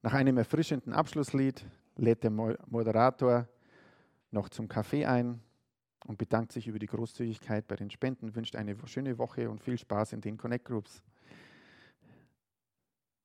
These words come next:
Nach dem Gottesdienst fühlen sie sich wohl, sie trinken einen Kaffee,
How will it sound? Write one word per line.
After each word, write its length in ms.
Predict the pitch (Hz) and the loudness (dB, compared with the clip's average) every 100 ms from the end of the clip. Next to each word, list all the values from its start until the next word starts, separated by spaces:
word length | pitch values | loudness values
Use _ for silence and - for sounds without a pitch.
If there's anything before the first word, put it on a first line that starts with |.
| _ _ _ _ _ _ _ _ _ _ _ | _ _ _ _ _ _ _ _ _ _ _
Nach 160 | 123 131 | 6 6
dem 180 | 160 135 | 4 4
Gottesdienst 880 | 147 151 135 - 127 123 - - - _ _ _ _ _ _ _ _ _ _ _ _ _ | 2 4 0 0 -2 -2 -10 -20 -20 _ _ _ _ _ _ _ _ _ _ _ _ _
fühlen 320 | - 143 139 | 4 6 6
sie 160 | - 117 | 4 -6
sich 360 | 120 107 110 | -6 -10 -4
wohl, 400 | 139 156 160 160 - _ _ | -2 0 0 -2 -8 _ _
sie 180 | - 113 | -10 -6
trinken 300 | - 127 120 | 0 0 0
einen 180 | 110 110 | -4 -4
Kaffee, 520 | - 127 - 127 | 0 -2 0 -2